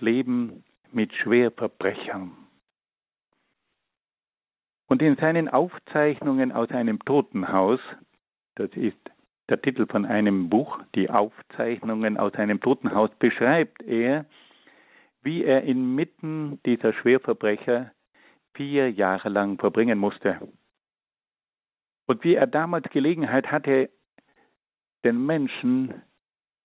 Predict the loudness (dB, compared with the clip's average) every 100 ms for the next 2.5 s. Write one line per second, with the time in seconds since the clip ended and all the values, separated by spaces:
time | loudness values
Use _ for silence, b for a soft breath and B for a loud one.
0 | _ _ _ 0 0 0 _ -2 2 2
1 | -2 -2 0 2 0 0 0 2 0 -2
2 | -2 2 2 0